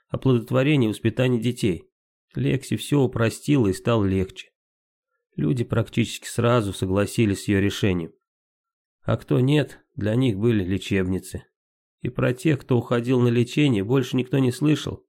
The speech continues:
да и не хотел даже знать, ведь они радовались. Часа через три Уна спустилась, ее сразу встретила женщина, что впустила. «Ну как, милая?» Видно было, что она немного волнуется. «Тысяча девятьсот восемьдесят баллов»,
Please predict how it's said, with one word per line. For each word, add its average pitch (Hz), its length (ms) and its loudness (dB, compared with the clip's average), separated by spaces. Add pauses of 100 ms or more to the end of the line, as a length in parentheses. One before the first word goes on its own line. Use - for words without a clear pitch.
да - 80 -4
и 65 60 0
не 104 80 -2
хотел 113 440 0
даже 98 220 0
знать, 107 400 -2
ведь 101 200 -6
они 127 260 0
радовались. 113 580 -2 (1000)
Часа - 440 -4
через 113 340 0
три 127 240 2
Уна 113 260 4
спустилась, - 760 0
ее 98 180 2
сразу 110 360 0
встретила 101 460 0
женщина, 104 600 0
что - 200 -4
впустила. 90 640 -4 (280)
«Ну 175 180 4
как, 151 340 -2
милая?» 160 480 2 (560)
Видно 95 340 0
было, 92 300 0
что 90 420 -4
она 95 160 0
немного 95 340 0
волнуется. 101 640 -2 (1200)
«Тысяча 156 220 2
девятьсот 165 440 0
восемьдесят 165 440 2
баллов», 151 420 2